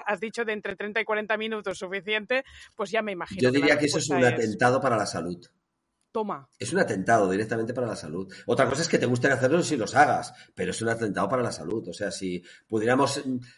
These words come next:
Speaker 2: eh, hacer que nuestras rodillas hablaran en una ultramaratón, pues nos dirían de todo, las rodillas. Una rodilla no está preparada, el cuerpo humano no está preparado para eso. Otra cosa es que lo intentemos, no-, nos guste el reto y eso nos motive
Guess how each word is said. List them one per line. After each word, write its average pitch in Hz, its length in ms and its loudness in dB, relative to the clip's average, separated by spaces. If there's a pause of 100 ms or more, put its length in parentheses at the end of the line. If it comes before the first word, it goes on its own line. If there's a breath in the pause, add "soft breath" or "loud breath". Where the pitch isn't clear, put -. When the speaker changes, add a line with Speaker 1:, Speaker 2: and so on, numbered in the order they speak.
(160 loud breath)
Speaker 2:
eh, 127 180 2
hacer 123 300 2
que 123 80 0
nuestras 113 300 -2
rodillas 120 420 0
hablaran 120 540 4
en 98 100 -4
una 113 140 0
ultramaratón, 123 720 2
pues 107 180 -10
nos 101 160 -2
dirían 95 300 -2
de 123 140 -2
todo, 113 260 2
las 85 100 -4
rodillas. 95 380 -4
Una 95 240 -6
rodilla 113 240 -2
no 120 160 0
está 120 240 -6
preparada, 98 480 -6
el 82 80 -16
cuerpo 123 220 -10
humano 131 240 -4
no 117 100 0
está - 240 -4
preparado 95 480 -6
para 82 180 -18
eso. - 240 -16 (520 loud breath)
Otra 123 160 4
cosa 170 160 2
es - 80 0
que 151 100 -2
lo 135 80 2
intentemos, 127 640 2
no-, 113 240 -6
nos 104 160 -4
guste 139 220 -4
el 123 100 4
reto 175 540 2 (240 loud breath)
y 113 440 -2
eso 131 220 0
nos 123 220 4
motive 156 680 4